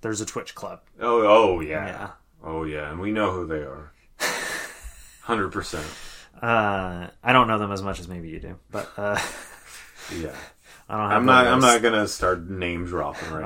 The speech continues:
Speaker 1: Okay.
Speaker 2: now. Not on this story.
Speaker 1: Okay. Um, so the final quote from this I wanna share, and there was more to this message, but it was mostly like, "If you're in America, you're gonna be hearing from this person in the next two hours, and
Speaker 2: Mm-hmm.
Speaker 1: here's what's gonna happen to you," you know?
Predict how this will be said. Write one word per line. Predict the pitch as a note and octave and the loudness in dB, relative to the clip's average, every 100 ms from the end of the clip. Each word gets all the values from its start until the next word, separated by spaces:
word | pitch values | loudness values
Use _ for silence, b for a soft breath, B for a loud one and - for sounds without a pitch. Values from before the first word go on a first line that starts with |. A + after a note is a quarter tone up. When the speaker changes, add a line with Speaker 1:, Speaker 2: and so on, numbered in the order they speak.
| G#2 | -6
Speaker 1:
Okay. | G2+ F2+ - B B B G#2 | -6 -8 -10 B B B 0
Speaker 2:
now. | G#2 | 2
Not | G2+ | 2
on | F#2 | 0
this | F2 | -8
story. | - D2+ C#2+ C#2+ D#2 G2 | -8 -12 -12 -16 -14 -6
Speaker 1:
Okay. | A2 G2 F2 _ b b b _ D3 | -6 -6 -12 _ b b b _ 2
Um, | C3 A#2+ A#2 A2 G#2+ G2+ b b b - | 4 6 4 0 -4 -8 b b b -6
so | - A#2 | 2 4
the | A2 | 2
final | - C3 B2+ C3+ C3+ B2+ A#2+ G#2+ | 0 2 4 2 0 2 0 -2
quote | - A2+ G2+ | -4 -2 -2
from | - G2 | -6 -10
this | F#2+ - | -10 -8
I | |
wanna | G2+ F#2+ | -8 -8
share, | F#2+ A2 | -8 -6
and | C3 D#3+ | 0 4
there | G3 | 6
was | F3 | 4
more | D3 D3 | 4 6
to | D3+ | 6
this | C#3+ A#2 | 4 2
message, | A2+ A#2 B2 A2+ | 2 2 2 0
but | A#2 | 0
it | A#2 | 0
was | A2 | 0
mostly | A2 A2+ - A#2+ | -2 -2 -2 -2
like, | G#2+ G2+ G2 F#2+ b b b | 2 2 2 -4 b b b
"If | B2 B2+ | -6 0
you're | G3 | 2
in | G#3+ | 2
America, | D#3 F#3+ C#3 - G#2 G2 F#2+ - b b | 2 2 2 0 -2 0 -2 -4 b b
you're | D#3 | -2
gonna | E3+ A#2+ | -2 0
be | G#2+ | -2
hearing | G#2 A#2 G#2+ | 0 -2 -2
from | G#2 G#2 | -6 -4
this | C#3 - | -4 -2
person | A2 G2+ A2 G#2 | -6 -6 -6 -8
in | G#2 | -6
the | |
next | A#2 - - | -6 -6 -8
two | - A2+ | -4 -2
hours, | F#2+ F2 F2 F2 G2 | -2 -4 -8 -10 -10
and | G2 | -4
Speaker 2:
Mm-hmm. | |
Speaker 1:
here's | B2+ B2+ | -2 0
what's | A#2+ - | -2 -6
gonna | A#2+ G2 | -8 -4
happen | G2+ G#2 G2+ | -6 -6 -10
to | |
you," | F#2+ F2+ E2+ | -8 -8 -8
you | E2+ | -10
know? | F2 | -6